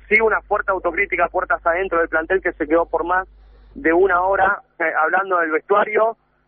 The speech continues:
Eh, hay que decir que la práctica había sido suspendida, que Racing se iba a entrenar pensando en el partido con Lanús, pero habida cuenta de esta situación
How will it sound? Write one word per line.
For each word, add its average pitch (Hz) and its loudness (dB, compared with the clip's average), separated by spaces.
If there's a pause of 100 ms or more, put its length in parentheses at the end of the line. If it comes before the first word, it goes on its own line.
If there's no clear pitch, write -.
Eh, 151 0 (120)
hay 180 -4
que 180 0
decir 175 2
que 175 2
la 165 2
práctica 165 -2
había 170 0
sido 165 -2
suspendida, 214 0 (220)
que 156 0
Racing 165 -2
se 160 0
iba 165 2
a 151 -2
entrenar 156 -2
pensando 160 -2
en 156 2
el 147 -2
partido 156 -2
con 151 0
Lanús, 233 2 (240)
pero 143 0
habida 156 0
cuenta 165 -2
de 151 0
esta - -6
situación 185 -2